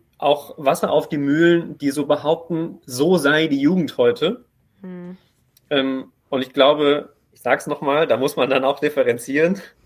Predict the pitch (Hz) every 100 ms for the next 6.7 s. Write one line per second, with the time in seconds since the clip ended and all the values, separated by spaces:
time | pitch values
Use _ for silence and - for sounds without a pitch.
0 | _ - - 135 143 147 143 165 196 -
1 | - _ _ _ _ 156 135 156 151 151
2 | 151 139 139 135 139 165 175 - _ -
3 | 139 131 127 - 135 123 _ - 139 147
4 | 180 151 - - - - - - 156 160
5 | - - 156 160 139 147 147 131 139 139
6 | - 127 120 131 202 -